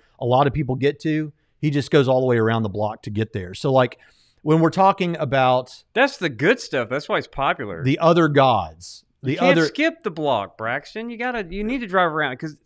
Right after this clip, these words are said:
Speaker 2: 'cause on that block is a whole bunch of good information that you need to know.
Speaker 1: Maybe so, but it's all,
Speaker 2: Yeah.
Speaker 1: it's all about, 'cause the first time Heiser says anything about some of his particular views, you're like, "That is hardcore controversial."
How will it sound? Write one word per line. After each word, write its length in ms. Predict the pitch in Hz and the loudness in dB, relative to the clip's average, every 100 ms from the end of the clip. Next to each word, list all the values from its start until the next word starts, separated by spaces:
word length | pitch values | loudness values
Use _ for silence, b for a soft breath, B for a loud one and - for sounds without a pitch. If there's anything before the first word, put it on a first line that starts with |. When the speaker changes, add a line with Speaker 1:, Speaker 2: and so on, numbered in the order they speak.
| - | -12
Speaker 2:
'cause 260 | 147 - - | -12 -12 -6
on 140 | 170 | -2
that 160 | 208 170 | 0 2
block 260 | 185 214 190 | 2 2 0
is 140 | 139 | -6
a 120 | 123 | -6
whole 540 | 120 - 208 214 202 151 | -6 -4 0 0 0 -4
bunch 380 | 151 190 - | -4 -4 -6
of 180 | 143 117 | -12 -10
good 220 | 139 175 | -6 -4
information 640 | 170 156 135 143 165 - 123 | -4 -8 -10 -8 -8 -10 -16
that 120 | 120 | -14
you 120 | 127 | -12
need 160 | 131 139 | -12 -12
to 100 | 113 | -14
know. 240 | 131 127 | -10 0
Speaker 1:
Maybe 240 | 190 202 165 | 2 4 2
so, 380 | - 165 156 | 2 6 6
but 100 | 143 | 6
it's 140 | 143 - | 0 4
all, 240 | 165 160 | 6 6
Speaker 2:
Yeah. 140 | 156 160 | 4 -2
Speaker 1:
it's 100 | 190 | 2
all 180 | 175 | 4
about, 380 | 160 151 143 139 - - 127 b b | 6 6 4 2 -2 -20 -20 b b
'cause 140 | 226 | 2
the 80 | 220 | 2
first 280 | - 294 269 | 2 0 2
time 220 | 254 226 | 2 2
Heiser 360 | 175 185 147 147 | 4 2 2 0
says 360 | - 143 123 | 4 4 4
anything 460 | 147 143 127 123 117 | -2 -6 -4 -2 -2
about 260 | 113 117 - | -2 -2 -4
some 100 | 123 | -4
of 60 | |
his 100 | 110 | -4
particular 380 | - 131 120 110 | -6 -4 -2 -2
views, 420 | 107 113 95 92 b b - | 0 0 0 -4 b b 2
you're 140 | 147 | 6
like, 260 | 143 123 - - | 8 6 2 -10
"That 420 | 123 190 240 269 | 4 10 12 10
is 160 | 170 143 | 6 0
hardcore 600 | - 220 220 185 175 180 | -2 2 2 2 2 2
controversial." 1000 | - 175 160 160 131 147 139 - 85 - | 2 0 0 0 2 2 2 -2 -8 -8